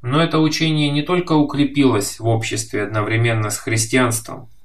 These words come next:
но достаточно благополучно просуществовало многие сотни лет и до сих пор проявляет себя в различных ересях. И не важно, что различные ветви, по сути, одной и той же религии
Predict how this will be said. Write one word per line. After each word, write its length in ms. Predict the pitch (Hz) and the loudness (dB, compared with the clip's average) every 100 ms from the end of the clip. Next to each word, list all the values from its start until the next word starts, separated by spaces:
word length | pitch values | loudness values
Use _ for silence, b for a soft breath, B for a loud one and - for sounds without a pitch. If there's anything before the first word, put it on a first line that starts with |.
| - | -10
но 160 | 123 170 | -2 2
достаточно 720 | 190 - 175 185 185 - 160 | 2 4 4 4 0 0 0
благополучно 880 | 147 139 131 127 127 131 151 - 147 | 0 0 0 2 2 2 0 0 -4
просуществовало 1160 | - 120 - 113 - 110 104 101 107 127 127 123 | -4 -6 -4 -4 -4 -4 -2 0 4 6 6 2
многие 480 | 107 107 113 110 | 0 0 2 2
сотни 460 | 117 - 110 107 117 | 0 0 -2 0 2
лет 320 | 131 131 - - - - - - - | 4 2 -2 -12 -20 -20 -20 -20 -18
и 120 | - 110 | -6 -4
до 120 | 107 | -2
сих 320 | - 117 - | -2 -4 2
пор 360 | 175 143 110 - - - | 4 4 0 -10 -20 -18
проявляет 560 | - 117 120 131 123 107 | -2 2 4 6 4 2
себя 320 | - 110 107 | -2 -2 -2
в 60 | 104 | 0
различных 640 | 110 101 107 - 110 110 | -2 -2 -4 -6 -6 -6
ересях. 800 | 117 113 110 101 - - - - - - - - - - - - | 0 0 0 -2 -8 -12 -18 -20 -20 -20 -20 -20 -20 -20 -20 -8
И 100 | - | -2
не 140 | 185 | 0
важно, 440 | 190 190 165 117 104 | 4 6 6 4 -4
что 220 | - 107 | -4 -2
различные 680 | 104 104 113 113 113 110 101 | -2 -2 -2 -2 -2 -2 2
ветви, 380 | 127 135 117 | 2 2 0
по 160 | 107 - | 0 -2
сути, 320 | - 113 110 | -2 -4 -2
одной 340 | 104 98 110 104 | -2 -2 -2 -2
и 40 | |
той 160 | 107 107 | -2 -2
же 220 | 107 101 | -2 -2
религии 800 | 104 117 147 135 139 131 123 - | 0 2 2 2 4 4 4 -4